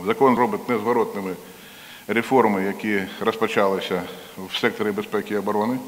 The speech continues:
з урахуванням стратегічної мети, яку визначив гол-, Верховний Головнокомандуючий Збройними силами України, Президент України, це вступ в Є Ес і вступ в нато. Щодо,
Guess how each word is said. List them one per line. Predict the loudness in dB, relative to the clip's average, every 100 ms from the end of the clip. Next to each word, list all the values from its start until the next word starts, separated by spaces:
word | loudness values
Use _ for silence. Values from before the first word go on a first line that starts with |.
| -6
з | -4
урахуванням | -2 0 4 2 2 -2 -6 -10
стратегічної | -8 -4 -2 -2 -2 -6 -6 -12 -6
мети, | -6 -2 -4 -4 -16 -20 -20 -14 -10
яку | -6 -4 -4 -4 -6
визначив | -4 -4 -4 -4
гол-, | -4 -4 -6
Верховний | -4 -2 -2 -2
Головнокомандуючий | -4 -2 -2 0 -2 -4 -6 -10 -14 -18 -10
Збройними | -6 -4 -4 -4
силами | -4 -6 -6
України, | -6 -4 -4 -6
Президент | -8 -10 -4 -4 -4
України, | -6 -4 -4 -4 -8 -14 -18 -20 -6
це | -4
вступ | -4 -6 -8 -8 -14
в | -10
Є | 0 4 4 4
Ес | -2 -6
і | -4 -2
вступ | -4 -2 -2 -2 -6
в | 4 4 4 2
нато. | 2 2 -2 -10 -14 -20 -20 -20 -20 -20 -18
Щодо, | -12 0 0 2 4 4 4